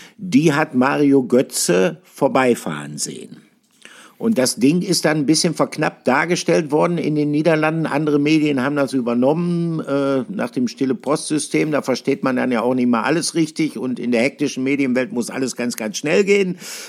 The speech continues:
Manchmal geht's auch zu schnell und dann schleichen sich so ein paar Fehler ein. Auf jeden Fall wurde das in einigen Zeitungen dann wiedergegeben. Mario Götze sei in einer Pommesbude in Eindhoven gesichtet worden.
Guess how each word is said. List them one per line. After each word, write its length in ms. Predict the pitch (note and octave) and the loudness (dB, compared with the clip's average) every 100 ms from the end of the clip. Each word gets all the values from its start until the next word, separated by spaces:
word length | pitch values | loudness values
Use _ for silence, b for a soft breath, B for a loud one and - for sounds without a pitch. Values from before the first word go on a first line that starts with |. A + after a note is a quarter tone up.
| - | -4
Manchmal 360 | C3+ - C3+ | -2 0 0
geht's 200 | B2+ C#3 | 2 2
auch 120 | B2+ | 0
zu 200 | - F3+ | -2 -4
schnell 300 | F#3 G3 F#3+ | -2 -2 0
und 180 | D#3+ C#3+ | 0 2
dann 140 | C#3 B2 | 0 -2
schleichen 340 | - D3+ C#3 | -2 -2 -2
sich 180 | B2 B2 | -4 -4
so 80 | B2 | -4
ein 80 | |
paar 140 | A#2+ A2 | -2 -2
Fehler 400 | C#3 D#3 D3+ C#3 | 0 0 0 0
ein. 200 | D3+ D3+ | 0 -2
Auf 140 | A#2+ | -2
jeden 220 | C#3 D3 | 0 0
Fall 180 | C3 C#3+ | 0 0
wurde 200 | B2+ D3 | 2 2
das 220 | A#2+ G#2+ G#2+ | 2 0 0
in 120 | G#2 | -2
einigen 500 | G2+ B2 D3+ A#2 A#2+ | -2 0 0 0 -2
Zeitungen 500 | - D3+ E3+ D3 C3 | -2 -4 -2 -2 0
dann 160 | A2 | 0
wiedergegeben. 640 | A2 D#3+ B2 B2 B2 D3 B2 B B B - | 2 2 2 0 2 0 -2 B B B -4
Mario 560 | G#2+ B2+ E3+ D3 C3+ | 0 2 2 4 4
Götze 480 | G#2+ B2+ - - D#3+ | 4 2 2 0 2
sei 240 | G#2+ C#3 C#3 | 2 2 2
in 100 | A#2 | 0
einer 440 | - A#2+ C#3 G#2+ | -2 0 2 0
Pommesbude 840 | - D3+ F#3+ F3 - C3+ C#3 A#2+ | 0 2 4 4 2 6 8 8
in 160 | A#2 A2 | 6 4
Eindhoven 720 | G#2+ D#3 F#3 A#2 C#3+ - A2 | 2 2 2 2 2 2 0
gesichtet 640 | A2+ F#2 B2 A#2 A#2 F2+ | 2 4 2 2 -2 -2
worden. 480 | F#2 F#2+ F#2+ A#2+ C3 | 0 2 2 -2 -6